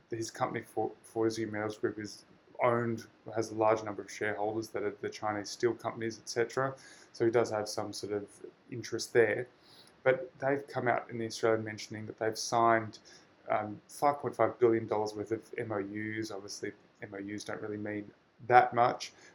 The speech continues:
but if they were to turn into actual formal sales contracts, that would be, yeah, worth five point five billion dollars. Deals with some of the biggest iron and steel companies in China, and also a strategic co-, cooperation M O U with the Bank of China.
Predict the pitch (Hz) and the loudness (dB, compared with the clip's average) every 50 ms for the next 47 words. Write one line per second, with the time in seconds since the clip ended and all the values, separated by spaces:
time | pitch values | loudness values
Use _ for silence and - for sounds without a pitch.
0 | _ _ - 127 123 123 123 - 120 113 107 113 113 113 113 117 110 - 113 110 | _ _ 8 8 8 8 10 6 6 8 8 8 8 8 6 0 -6 -6 -6 -6
1 | 110 107 104 110 107 107 - - 117 110 - - - 120 110 104 104 101 98 101 | -6 -6 -4 -4 -4 -4 -4 -4 -6 -6 -4 2 4 4 4 4 2 -4 -8 -8
2 | 107 - - - - 110 107 107 - - - 113 110 107 - 110 107 - - - | -10 -12 -6 -2 0 0 0 0 -2 -4 -4 -4 -4 -2 -2 -2 -2 -2 -4 -2
3 | - 113 110 113 110 107 - 104 101 101 101 98 95 104 101 104 104 - - - | -2 -2 -2 -2 -4 -6 -8 -8 -8 -6 -6 -6 -2 -2 -2 -2 -2 -4 -8 -16
4 | - - - - - - _ _ - - - _ _ - - - 113 107 - - | -20 -20 -20 -20 -20 -20 _ _ -20 -20 -20 _ _ -10 -2 -2 -2 -2 -2 -6
5 | 117 - - 107 104 - - - 123 117 110 113 110 107 101 113 107 107 110 110 | -10 -6 -4 -4 -4 -4 4 6 6 6 6 4 0 0 2 2 4 6 6 4
6 | 110 107 110 - - - - - - _ _ _ _ _ _ _ - - - 120 | 4 4 0 -4 -8 -10 -16 -20 -20 _ _ _ _ _ _ _ -6 4 6 6
7 | 117 113 113 110 - 110 107 104 104 104 - - - - - - 110 107 101 104 | 6 6 4 2 -2 -4 -2 -2 -4 -4 -10 -12 -10 -8 -8 -6 -6 -4 -6 -6
8 | 101 - 113 107 113 110 - - - 107 104 104 104 104 107 104 107 107 104 - | -4 -4 -2 -2 -2 -4 -4 -4 -4 -2 0 0 0 0 -2 -6 -10 -12 -10 -10
9 | - - - 120 110 110 110 - - - 110 - 107 104 104 120 127 135 131 - | -8 -2 0 0 0 0 -4 -8 -8 -10 -10 -10 -14 -12 -8 -6 -6 -6 -6 -2
10 | - 135 127 131 135 135 135 131 - - - - - _ - 117 113 107 110 110 | 0 4 4 4 4 4 0 -2 -6 -12 -20 -20 -20 _ -8 -2 0 0 0 0
11 | 110 - - 107 104 - - - - - - - - - 120 110 110 113 - - | 0 -2 -2 -2 -2 -2 -2 -6 -10 -14 -14 -16 -10 -6 -6 -6 -6 -6 -12 -12
12 | - 110 101 - - - - - - 113 107 - - 104 101 104 101 - - 110 | -12 -12 -12 -10 -12 -14 -12 -4 -2 -2 -2 0 -2 -2 -2 -2 -2 -6 -10 -12
13 | 104 101 101 98 101 101 101 98 98 - - - - 107 104 101 - - _ - | -10 -8 -8 -8 -8 -10 -10 -12 -14 -16 -16 -8 -6 -6 -6 -6 -8 -14 _ -12
14 | - - 110 107 110 107 104 | -4 0 0 0 2 0 -2